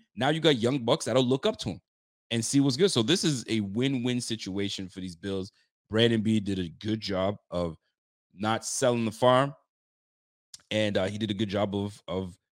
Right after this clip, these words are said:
getting the, getting what we needed, getting what we needed. So this is great.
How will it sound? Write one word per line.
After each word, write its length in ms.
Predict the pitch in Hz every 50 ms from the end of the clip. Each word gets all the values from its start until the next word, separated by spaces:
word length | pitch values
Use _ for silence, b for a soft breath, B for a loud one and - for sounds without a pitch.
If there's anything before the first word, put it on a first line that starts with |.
| _ _ _ _ _ _ _ _ _ _ -
getting 340 | 120 123 131 143 147 143 123
the, 180 | 135 127 -
getting 360 | - 110 95 113 120 131 143
what 120 | 135 117 110
we 120 | 117 113
needed, 520 | 104 95 92 98 104 101 - - - - - _ _ _ _ _ _ _ _ _ _ _ _ -
getting 360 | 110 113 127 135 139 139 127
what 180 | 104 113 98 110
we 120 | 107 98
needed. 320 | 92 98 95 85 69 -
So 140 | - - 82
this 200 | 90 101 104 -
is 100 | 104 87
great. 340 | 82 - 87 101 92 80 -